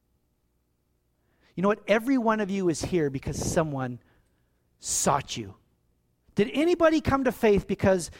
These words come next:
Jesus Christ appeared in a dream and said, "Hey, my name is Jesus. This is what I've done for you. Would you like to receive me?"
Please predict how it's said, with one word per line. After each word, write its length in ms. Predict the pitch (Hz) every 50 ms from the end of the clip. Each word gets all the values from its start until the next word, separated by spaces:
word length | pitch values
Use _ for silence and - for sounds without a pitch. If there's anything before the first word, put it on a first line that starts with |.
| - - - _ -
Jesus 340 | - 196 226 220 247 220 -
Christ 340 | - 220 214 214 - - -
appeared 380 | - - - - 190 196 190
in 120 | 190 190 190
a 80 | 180
dream 300 | 151 135 151 160 170 175
and 80 | 185 165
said, 180 | - 214 185 160
"Hey, 140 | 180 214
my 140 | 214 220 214
name 160 | 220 247 277
is 120 | 294 269 226
Jesus. 680 | - 156 151 131 117 135 190 233 - - - - _ _ _ _ _ _ _ _ _ _ _ _ _ -
This 180 | 170 180 -
is 120 | 247 220 214
what 140 | 220 226 214
I've 300 | 208 190 151 139 131 127
done 280 | 151 143 151 170 196
for 220 | 185 - - 156 135
you. 400 | 120 113 110 110 113 143 185 - _ -
Would 200 | 156 170 160 214
you 140 | 277 277
like 260 | 233 170 160 185 - -
to 120 | - 208
receive 480 | 190 165 - - - 139 135 139 175 208
me?" 220 | 233 226 262 330